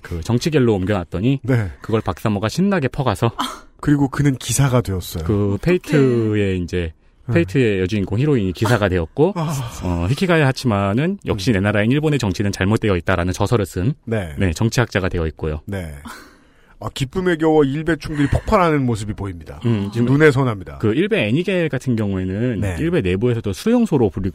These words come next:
Speaker 1: 불리고 있거든요.
Speaker 2: 아, 그렇군요.
Speaker 1: 네.
Speaker 2: <laughs>
Speaker 1: 그,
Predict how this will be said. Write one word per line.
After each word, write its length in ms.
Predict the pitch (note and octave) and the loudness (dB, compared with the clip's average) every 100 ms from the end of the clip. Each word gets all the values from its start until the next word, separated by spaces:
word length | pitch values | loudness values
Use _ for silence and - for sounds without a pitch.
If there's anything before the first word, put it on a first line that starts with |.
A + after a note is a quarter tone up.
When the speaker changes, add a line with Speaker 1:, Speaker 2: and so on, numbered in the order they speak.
| - | 0
Speaker 1:
불리고 280 | G2+ F#2+ E2+ | 0 2 0
있거든요. 400 | - F2 F2+ B2 | -2 -4 0 0
Speaker 2:
아, 40 | |
그렇군요. 360 | A#2+ C#3+ - - - - - B3+ | 0 -2 -4 -12 -14 -12 0 2
Speaker 1:
네. 80 | G#3+ | 4
Speaker 2:
<laughs> 840 | G#3+ - D#4+ - - - - - | 2 0 -4 -8 -14 -16 -20 -10
Speaker 1:
그, 240 | - F#2 | -4 -2